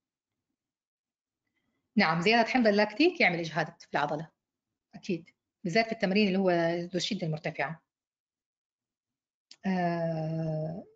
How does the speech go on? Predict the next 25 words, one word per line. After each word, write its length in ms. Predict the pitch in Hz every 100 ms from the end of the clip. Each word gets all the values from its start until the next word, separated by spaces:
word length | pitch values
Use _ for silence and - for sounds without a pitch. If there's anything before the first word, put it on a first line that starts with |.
| _
فهذا 1120 | - 175 175 180 196 208 - _ _ - 226 208
اللي 120 | 180
أنا 100 | 175
أعرفه، 480 | 160 160 165 269 320
يعني 440 | 175 160 170 196 208
بحسب 460 | 214 196 - 196
معرفتي 360 | 170 175 180 175 170 180 196 -
البسيطة. 560 | 190 170 - 170 175 - _ _ _ _ _ _ _ _ _ _ _ 190
آه، 760 | 175 170 170 170 170 170 165 - _ _ _ _ _ _ _ _ _ _
هل 80 | 233
تنصحي 360 | 233 262 262 190
باستخدام 380 | - - 240 220
علاجات 480 | 190 185 226 220
وأدوية 500 | 196 214 185 160 147 -
مضادات 460 | 180 202 180 220 214
للأكسدة 600 | 226 - - 233 320 -
وبعض 280 | 185 208 208
العلاجات 440 | 175 180 180 208
تقوية 200 | 214 - -
المناعة 300 | 185 196 226
لنترك 400 | 185 190 - 214
الجسم 300 | 185 208 240
لإنتاج 280 | 185 214 202
هذه 100 | 196
الأشياء 500 | 202 185 214 214 214